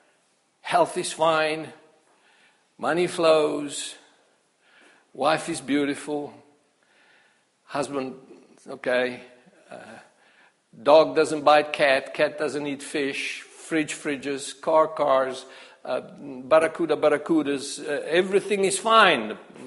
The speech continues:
It's great. And I bless the Lord because of.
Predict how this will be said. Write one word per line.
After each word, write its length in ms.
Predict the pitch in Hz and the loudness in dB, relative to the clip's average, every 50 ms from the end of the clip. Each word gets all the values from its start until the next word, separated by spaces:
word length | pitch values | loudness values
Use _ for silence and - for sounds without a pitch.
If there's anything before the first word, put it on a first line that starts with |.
| - - - - - - 127 | -20 -20 -20 -20 -20 -16 -12
It's 220 | 139 143 127 - | -10 -10 -10 -8
great. 360 | - 147 160 165 147 120 107 - - - - - - - - _ _ _ _ _ _ _ - | 0 6 8 8 8 8 4 -2 -12 -14 -18 -20 -20 -20 -20 _ _ _ _ _ _ _ -16
And 120 | 113 113 | -10 -8
I 40 | 117 | -8
bless 320 | 110 98 117 123 120 - - | -6 -4 -6 -6 -6 -8 -10
the 80 | 123 | -8
Lord 320 | 113 107 95 85 87 - - - _ _ _ _ | -8 -8 -10 -10 -14 -18 -20 -20 _ _ _ _
because 400 | - 110 95 - 120 107 98 90 - | -16 -16 -12 -10 -10 -10 -10 -12 -16
of. 200 | 92 92 - | -18 -20 -20